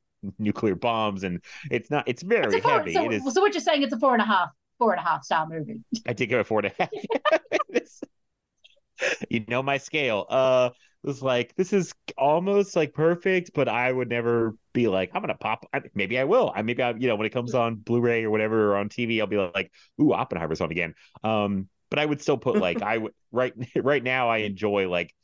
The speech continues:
Speaker 1: Dark Knight and The Prestige and even Interstellar.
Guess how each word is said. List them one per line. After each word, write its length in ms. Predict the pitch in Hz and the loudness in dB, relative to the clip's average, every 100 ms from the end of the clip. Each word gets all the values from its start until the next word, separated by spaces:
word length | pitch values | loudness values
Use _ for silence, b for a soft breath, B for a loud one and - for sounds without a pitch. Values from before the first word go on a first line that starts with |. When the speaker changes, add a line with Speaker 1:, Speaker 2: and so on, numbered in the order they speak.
| _ _ - | _ _ -2
Speaker 1:
Dark 240 | 92 90 | -2 0
Knight 340 | 117 110 90 80 | -2 0 0 -2
and 100 | 87 | -6
The 60 | |
Prestige 800 | 87 98 90 123 117 101 87 80 - | -2 -2 -4 -2 0 2 0 -2 -6
and 260 | 90 90 92 | -4 -4 -4
even 180 | 95 | -4
Interstellar. 800 | 98 95 95 - 113 104 90 82 | -2 -2 -2 0 2 2 2 0